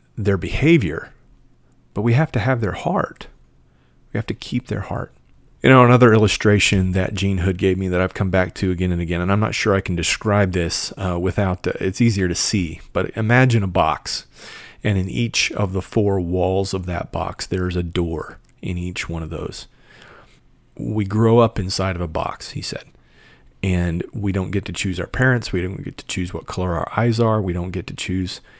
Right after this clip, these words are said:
um, how fast we can run or a lot of other things about ourselves, where we're born. But at some point along the way,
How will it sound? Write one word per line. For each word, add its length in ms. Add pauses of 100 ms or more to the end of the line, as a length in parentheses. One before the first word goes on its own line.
(320)
um, 420 (160)
how 340
fast 460
we 80
can 180
run 300
or 220 (100)
a 80
lot 200
of 120
other 160
things 320
about 180
ourselves, 380
where 240
we're 140
born. 460 (220)
But 340
at 160
some 220
point 260
along 260
the 80
way, 340